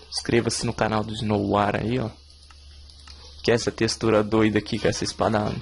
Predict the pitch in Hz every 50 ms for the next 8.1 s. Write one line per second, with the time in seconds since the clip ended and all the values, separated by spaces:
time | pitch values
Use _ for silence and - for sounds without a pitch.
0 | - - - - - - - 113 113 117 110 113 110 104 101 101 101 110 117 120
1 | 104 104 107 107 107 107 104 104 - - 110 104 - 104 107 - - - 107 107
2 | 110 110 107 104 107 - - - - - - 104 110 117 - - - - - -
3 | - - - - - - - - - - - - - - - - - - - 110
4 | 110 104 104 104 107 101 101 104 101 98 101 104 104 113 120 123 120 120 120 -
5 | - - - - - - 110 107 113 110 107 110 113 120 113 - - - 104 104
6 | 104 107 107 - - - - 113 107 - - - 104 104 110 120 131 131 135 -
7 | - - - - - - - - 104 107 - - - - 107 110 117 123 123 127
8 | 131